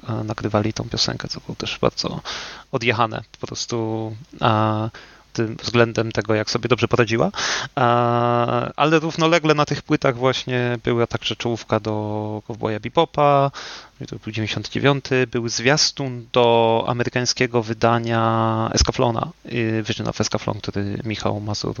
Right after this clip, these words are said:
właśnie wspominał. E, i tam też teraz zwróciłem uwagę na to, że w tym zwiastunie, e, jako taki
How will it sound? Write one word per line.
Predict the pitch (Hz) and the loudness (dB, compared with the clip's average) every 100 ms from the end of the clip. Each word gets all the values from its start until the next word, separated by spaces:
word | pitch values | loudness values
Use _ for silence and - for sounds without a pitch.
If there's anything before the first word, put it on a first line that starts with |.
| - | -6
właśnie | 104 - | -6 -4
wspominał. | - - 110 110 117 - - - - | -6 -4 -2 0 0 0 -2 -2 0
E, | 113 110 107 110 107 | 0 2 2 0 -2
i | - 120 | -4 -2
tam | 143 143 139 _ _ - | 0 0 -4 _ _ -4
też | - - - _ _ _ _ - | -4 -4 -8 _ _ _ _ 2
teraz | 131 127 | 4 6
zwróciłem | 117 117 123 135 120 | 4 0 0 2 2
uwagę | 117 120 123 117 | 2 2 4 4
na | 117 127 | 4 2
to, | - | 0
że | 113 113 113 | -2 0 0
w | 110 | -2
tym | - 117 | -4 -4
zwiastunie, | 110 117 - - 120 117 113 113 113 - - - _ - | 0 2 2 0 -2 2 4 2 0 -6 -8 -12 _ -4
e, | 113 110 110 110 110 - _ - | -2 0 0 -2 -4 -12 _ -4
jako | 117 - | -2 0
taki | 110 - - 110 110 | -4 -4 -4 -2 -2